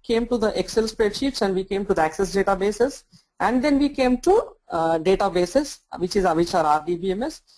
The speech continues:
And then the next level, we have the B I. And on top of B I,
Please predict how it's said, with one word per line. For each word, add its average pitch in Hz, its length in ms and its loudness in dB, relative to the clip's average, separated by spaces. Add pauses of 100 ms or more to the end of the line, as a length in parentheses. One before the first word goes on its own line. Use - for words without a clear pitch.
(160)
And 180 140 -2
then 208 120 0
the 214 100 4
next 254 260 -2
level, 277 220 4
we 233 140 0
have 214 160 0
the 196 80 0
B 151 220 0
I. 185 240 2 (560)
And 214 180 0
on 277 180 4
top 302 180 -2
of 285 240 -4
B 190 180 -8
I, 170 240 -8